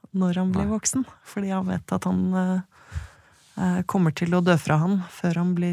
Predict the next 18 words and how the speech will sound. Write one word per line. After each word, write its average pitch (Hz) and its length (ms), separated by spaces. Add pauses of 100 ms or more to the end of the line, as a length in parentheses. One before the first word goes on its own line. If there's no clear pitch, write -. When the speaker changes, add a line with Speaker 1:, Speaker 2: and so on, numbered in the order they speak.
Speaker 1:
eh, 185 260
så 180 180
veldig 190 240
stor. 240 220 (300)
Speaker 2:
Mm. 101 160
Speaker 1:
Han - 80
er - 60
vel 85 120
seks - 360
år, 165 260
eh, 175 220 (920)
i 196 80
den 170 200
fortellingen, 170 560
da. 220 80 (1200)
Og 196 140
det 185 100
at 180 220